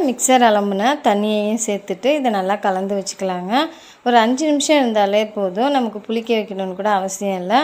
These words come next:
நம்ம எப்போதுமே கோதுமை தோசை ஊத்துவோம், அந்த அளவுக்கு டேஸ்டா இருக்குன்னு பசங்க சாப்பிட மாட்டாங்க.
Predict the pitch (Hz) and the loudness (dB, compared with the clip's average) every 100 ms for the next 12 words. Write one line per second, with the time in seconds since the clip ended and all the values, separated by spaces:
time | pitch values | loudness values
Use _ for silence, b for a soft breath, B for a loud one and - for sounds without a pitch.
0 | 302 B B B 254 277 320 254 233 254 | -2 B B B 2 4 4 2 2 2
1 | 254 269 240 233 240 240 220 220 220 202 | 4 2 2 2 4 2 0 -2 -2 -2
2 | 202 196 190 240 294 B B B 254 277 | -4 -4 0 0 0 B B B 0 4
3 | 277 269 269 285 240 226 226 254 240 220 | 6 6 2 2 2 2 2 6 6 6
4 | 202 208 240 233 208 214 208 202 196 202 | 0 -2 2 2 2 -2 0 2 2 0
5 | 208 196 190 185 180 | -2 -4 -2 -4 -2